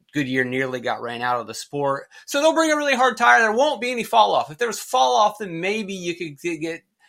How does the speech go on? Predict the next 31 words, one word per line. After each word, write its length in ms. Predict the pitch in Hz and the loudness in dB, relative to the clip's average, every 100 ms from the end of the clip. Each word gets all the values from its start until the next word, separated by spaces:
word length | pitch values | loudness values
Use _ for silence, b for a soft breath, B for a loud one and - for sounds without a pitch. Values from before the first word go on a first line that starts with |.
| b _ | b _
some 300 | - 165 147 | -12 -8 -6
movement 400 | 160 151 151 143 | -4 -4 -8 -6
going. 240 | 147 156 | -4 -4
It's 140 | 180 - | -4 2
not 120 | 196 | 4
gonna 120 | 165 | 4
happen. 260 | 143 - 123 | 0 -2 -2
Whatever. 280 | 147 135 139 | 2 2 0
Let's 140 | 165 | -6
just 100 | 185 | -6
look 120 | 185 | -6
at 100 | 185 | -6
some 120 | 175 | -8
of 60 | 160 | -8
the 60 | 151 | -4
early 220 | 151 151 | -4 -4
week 240 | 147 135 | -8 -8
Michigan 320 | 139 139 135 | -10 -10 -14
stats 460 | 127 135 131 123 - b b - | -8 -2 -2 -2 -8 b b -20
to 60 | |
try 220 | - 151 139 | -6 -4 -4
to 200 | 139 127 b b | -8 -12 b b
prepare 500 | 294 254 294 277 254 | -6 2 4 6 6
ourselves 1000 | 220 196 208 208 190 170 151 135 113 - b b | 6 4 2 4 6 6 4 2 -2 -12 b b
for 600 | - 220 214 185 147 143 | -6 -2 0 2 0 -2
the 160 | 151 185 | -6 -6
week 400 | 180 196 139 - | -6 -6 -10 -8
at 220 | 180 185 190 | -4 -4 -2
Michigan. 440 | 202 - 151 139 | -4 -4 -6 -6
As 100 | 143 | 0
always, 600 | 220 233 190 143 117 | 4 4 2 -2 -6